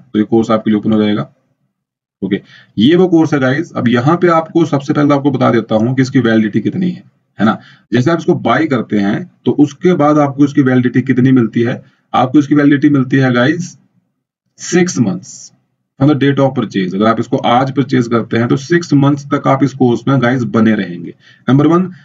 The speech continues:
Number two, अगर six months के अंदर आपका exam नहीं होता है तो जब भी होगा उसके बाद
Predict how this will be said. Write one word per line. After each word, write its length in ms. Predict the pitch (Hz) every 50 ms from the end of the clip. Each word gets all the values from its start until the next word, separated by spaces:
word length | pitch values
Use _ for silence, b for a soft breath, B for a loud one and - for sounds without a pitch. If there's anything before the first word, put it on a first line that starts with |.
| B B -
Number 240 | 147 160 170 185 180
two, 140 | 185 196 202 208 196 175 - _ _ -
अगर 220 | 143 160 185 196 190
six 300 | - 196 185 180 - -
months 240 | 170 170 165 160
के 80 | - 170
अंदर 180 | 165 165 160 160
आपका 180 | 156 156 156
exam 300 | 151 143 143 147 147 147
नहीं 240 | 139 131 131 139 139
होता 300 | 131 117 - - 107 95
है 160 | 90 85 - - - _ _ _ _ _ _ _ _ _ _ -
तो 80 | 135 131
जब 220 | 113 143 160 151
भी 100 | 156 202 214
होगा 260 | 190 175 156 147 147
उसके 240 | 143 139 - - 143 131
बाद 320 | 120 120 127 135 139 b